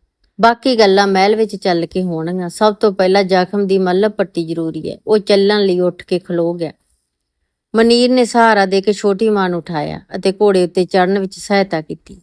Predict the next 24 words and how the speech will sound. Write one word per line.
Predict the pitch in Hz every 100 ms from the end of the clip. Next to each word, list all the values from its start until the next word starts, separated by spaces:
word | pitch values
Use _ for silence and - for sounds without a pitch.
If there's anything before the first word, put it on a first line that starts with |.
| 190
ਰੂਪਮਤੀ | 208 196 220 214 226
ਬਹੁਤ | 202 196 208 220
ਖੁਸ਼ | - 190 180
ਸੀ। | - - 160 _ _ _ _ -
ਉਸ | 240 247
ਜੋ | 247 202 220
ਚਾਹਿਆ | 220 208 185 196 196
ਹਾਸਲ | 208 202 202 196
ਕਰਨ | 196 180 175
ਲਈ | 175 175
ਸੋਚਿਆ | - 185 - 185
ਸੀ, | 175 175 170
ਕੁਦਰਤ | - 196 190 190 190
ਵੱਲੋਂ | 175 165 180
ਉਸ | 185 202
ਨੂੰ | 202 180
ਸਭ | - 202 196
ਕੁਝ | 190 170
ਮਿਲ | 180 175 165
ਗਿਆ | 160 151
ਸੀ। | 147 165 175 _ _ _ _ - _ _
ਤੇ | 247
ਇਹ | 240 240 247
ਪੀੜ, | 247 202 160